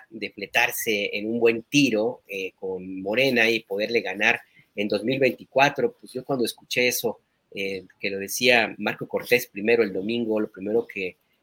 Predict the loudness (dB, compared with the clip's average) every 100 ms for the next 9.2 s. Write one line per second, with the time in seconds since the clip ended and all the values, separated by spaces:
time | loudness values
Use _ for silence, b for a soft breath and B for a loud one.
0 | _ -10 -6 -4 -4 -6 -4 0 4 6
1 | 4 2 2 2 2 2 2 -2 _ -20
2 | -18 -12 -6 -4 0 0 0 _ 2 2
3 | 2 2 2 2 -6 -6 -2 0 -2 -4
4 | -6 -4 0 0 0 -2 _ _ _ _
5 | -4 -2 -2 -2 -2 0 2 2 2 0
6 | -4 -6 -4 -2 -2 -4 -6 -8 -6 -2
7 | -4 -4 _ _ _ -12 -8 -6 -6 -6
8 | -6 -8 -6 -6 -4 0 0 2 -4 -6
9 | -8 -8